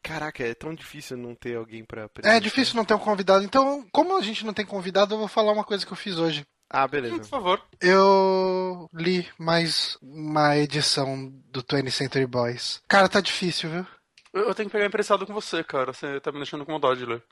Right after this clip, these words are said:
Speaker 2: Nossa, cara, eu tô na décima sétima, Márcio.
Speaker 1: Tá quase, hein? São vinte, né?
Speaker 2: Eu acho que são, daí depois
Speaker 3: <laughs> Mais
Speaker 2: tem
Speaker 3: um
Speaker 2: a
Speaker 3: ano e meio.
Speaker 2: <laughs> Não, cara, tipo, são mais, sei lá, se for vinte, mais três edições,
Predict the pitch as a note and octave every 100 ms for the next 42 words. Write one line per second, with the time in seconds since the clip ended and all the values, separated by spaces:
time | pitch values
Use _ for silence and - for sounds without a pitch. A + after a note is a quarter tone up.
0 | _ _ E3+ G3 F#3+ - F3+ - E3 D#3+
1 | D#3 E3+ - G3 G3 F#3+ F3+ F3+ F3 E3+
2 | D3+ E3+ F3+ - G3 E3+ - F3 E3+ -
3 | D3 C3 B2 B2 C3+ C3+ - - - _
4 | - D3+ - D#3+ B2+ A#2 B2 - F#3 C3
5 | D3 - A#2+ B2+ D3+ _ - C3+ B2+ C3+
6 | - - - - C#3+ D#3 C#3+ C3+ - C#3
7 | B3 - C#4+ - - C#4 C#4 C4 A#3 A#3
8 | A3+ A3 - - - _ - - D#3+ D#3+
9 | - - - F4 G3+ G3+ E3 - - -
10 | - - D3 - - F3+ E3 F3 F3+ F3
11 | E3+ D#3+ - - _ _ - F3 D#3 D3+
12 | - F3+ D#3 C3+ D#3 B3+ - C#4+ - D3
13 | C#3 D3+ D3+ - E3+ E3+ E3+ - F3+ E3
14 | G#3+ -